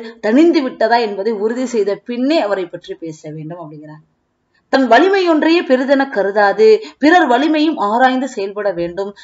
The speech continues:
அப்போதுதான் வெற்றி கிட்டும் என்பது இதன் கருத்து. இப்ப பொருணர் அப்படிங்கிறது கிட்டத்தட்ட இந்த இடத்துல அமைச்சரை குறிக்குதா? ஆம். ஏன்னா அமைச்சர் என்ன பண்றாருன்னா, அஹ், அரசனோட வலிமையும் பகைவரனோட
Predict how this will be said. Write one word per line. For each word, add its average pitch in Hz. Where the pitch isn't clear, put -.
அப்போதுதான் 240
வெற்றி 233
கிட்டும் 220
என்பது 180
இதன் 165
கருத்து. 156
இப்ப 180
பொருணர் 294
அப்படிங்கிறது 240
கிட்டத்தட்ட 254
இந்த 311
இடத்துல 302
அமைச்சரை 254
குறிக்குதா? 190
ஆம். 185
ஏன்னா 294
அமைச்சர் 311
என்ன 262
பண்றாருன்னா, 247
அஹ், 190
அரசனோட 302
வலிமையும் 254
பகைவரனோட 285